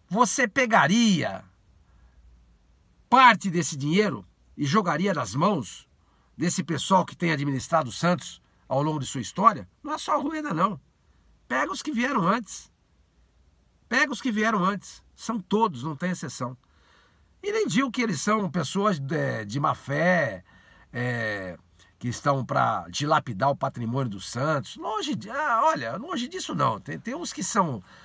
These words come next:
tem uns que são sem vergonhas mesmo. Mas outros não são.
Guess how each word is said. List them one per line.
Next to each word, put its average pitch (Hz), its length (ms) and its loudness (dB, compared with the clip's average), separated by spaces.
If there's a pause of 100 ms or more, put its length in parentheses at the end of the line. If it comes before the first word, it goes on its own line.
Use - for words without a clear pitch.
(200)
tem 190 100 2
uns 214 160 -2
que - 60 -10
são 220 160 2
sem 214 160 0
vergonhas 127 520 0
mesmo. 95 300 -10 (400)
Mas 254 240 -2
outros 269 260 2
não 349 140 -4
são. 170 300 2